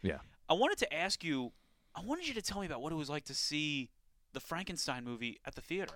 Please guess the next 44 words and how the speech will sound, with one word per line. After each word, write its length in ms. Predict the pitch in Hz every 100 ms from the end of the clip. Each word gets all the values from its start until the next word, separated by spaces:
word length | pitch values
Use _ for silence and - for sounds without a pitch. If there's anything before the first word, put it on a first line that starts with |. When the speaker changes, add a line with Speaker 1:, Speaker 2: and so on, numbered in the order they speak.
| -
Speaker 2:
I, 100 | 117 123
I 60 |
didn't 160 | 139 165
get 80 | 156
the 60 |
chance 160 | - 151
to 40 | -
Speaker 1:
That 60 |
Speaker 2:
really 120 | 139 127
Speaker 1:
was 80 | -
great. 240 | 80 73 - -
So 120 | -
the 80 | 123
first, 320 | - 170 180 -
we 160 | 127
saw 180 | 123 156
Dracula 480 | 131 123 110 101 85
first. 460 | - 73 - - - _ -
That 100 | 95
was 100 | 95
a 40 |
double 200 | 92 92
feature. 280 | - 82 82
It 40 |
was 60 | 82
Dracula, 440 | 98 90 85 85 - _ _
Frankenstein. 380 | - 87 - - - - -
Speaker 2:
Mm-hmm. 80 | -
Speaker 1:
Dracula, 480 | 131 175 143 110 95 - - - - - - - - - - _ _ - - - -
Dracula 280 | 160 196 139
sucked. 400 | - 92 - - - -
I, 100 | -
I, 360 | 113 127 - 135
I 40 |
don't, 220 | 147 151 -
I 140 | 123
don't 120 | 135
understand. 600 | 123 104 - 98 90 78 - - -
Speaker 2:
Really? 380 | 233 302 170 - _ - -
Speaker 1:
You 140 | 190
don't 220 | 311 330 - -
fucking 280 | 240 254 202
see 380 | - - 254 294
anything. 460 | 247 98 - 90